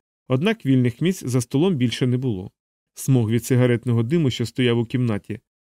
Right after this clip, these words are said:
враз став іще нестерпнішим. Після того, як присутнім роздали документи з обговорюваних питань,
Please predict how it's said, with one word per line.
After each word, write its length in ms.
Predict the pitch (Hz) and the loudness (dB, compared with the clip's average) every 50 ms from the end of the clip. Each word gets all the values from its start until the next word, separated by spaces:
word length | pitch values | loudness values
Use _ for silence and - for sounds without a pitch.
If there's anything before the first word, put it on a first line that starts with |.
| _ _ - | _ _ -4
враз 280 | 120 117 127 123 120 | -2 0 2 2 0
став 300 | - - 127 120 110 - | 0 -2 -2 -2 -2 -2
іще 260 | 147 139 - - 135 113 | -6 -6 -4 -2 -2 0
нестерпнішим. 800 | 110 107 - - 113 101 92 _ - 98 - - - 117 117 - _ _ _ _ _ | 0 -2 -4 -4 -6 -6 -6 _ -12 -12 -10 -10 -12 -12 -14 -16 _ _ _ _ _
Після 240 | - 127 113 - 131 | -4 -2 0 0 0
того, 260 | 117 143 123 123 123 | 2 2 4 4 4
як 120 | 120 113 - | 2 2 0
присутнім 520 | 131 131 123 - 135 110 - 123 120 120 | -2 -2 0 0 -2 -4 -2 -2 0 0
роздали 360 | 120 120 110 120 127 120 120 | 0 0 0 2 2 2 2
документи 640 | 110 120 117 - 139 127 120 113 104 - 120 113 - | 2 0 -2 0 0 2 2 0 0 -2 -4 -4 -4
з 120 | 123 104 | -4 -2
обговорюваних 720 | 135 131 123 131 139 123 123 120 113 110 110 110 113 110 - | -2 0 0 0 0 2 2 2 2 2 0 0 -2 -2 -4
питань, 380 | - 127 107 - 156 170 170 | -6 -6 -4 -4 -4 -4 -6